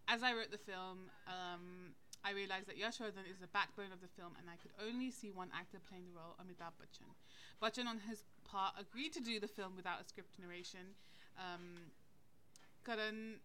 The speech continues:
Johar mentioned that he was initially scared to direct a style of stature of Bachchan, but later soon became an actor instead of a superstar.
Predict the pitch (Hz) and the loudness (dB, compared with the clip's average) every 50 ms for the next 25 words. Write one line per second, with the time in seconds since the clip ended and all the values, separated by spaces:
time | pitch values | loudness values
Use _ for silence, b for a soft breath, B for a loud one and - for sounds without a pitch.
0 | - 190 208 202 202 202 202 196 196 190 190 180 - 196 185 190 185 185 180 - | -6 -4 -2 -2 0 0 -2 -2 -2 -4 -6 -6 -6 -6 -6 -6 -4 -6 -6 -6
1 | 196 196 190 185 185 196 202 196 - 208 202 202 - - - 208 196 202 202 190 | -6 -8 -8 -8 -6 -6 -4 -4 -4 -4 -4 -6 -6 2 6 6 6 6 4 0
2 | 196 190 165 - - 202 202 - - 196 180 180 185 - - 185 - - - 214 | -2 -2 -2 -2 -2 -6 -6 -4 -2 -2 0 0 -2 -4 -4 -4 -4 -4 -4 -10
3 | - 185 185 - 208 208 208 - 220 214 208 196 175 127 185 185 185 190 - 202 | -10 -12 -6 -4 -2 -2 -2 -2 -2 -2 -2 -2 -4 -4 -2 -2 -2 -2 -2 -4
4 | 196 190 - - - - 196 185 175 170 180 - - 185 170 175 175 170 - - | -6 -6 -6 -10 -8 -8 -8 -8 -6 -8 -10 -8 -8 -8 -8 -6 -8 -10 -8 -8
5 | 208 233 - - - 180 175 170 - 180 180 180 - - 180 180 185 180 - 196 | -10 -10 -10 -10 -8 -6 -6 -6 -6 -6 -8 -8 -8 -10 -10 -10 -10 -10 -8 -6
6 | 202 - - 330 349 349 - 254 - - - - - - | -6 -2 2 2 2 2 2 -4 -4 -2 -4 -4 -4 -6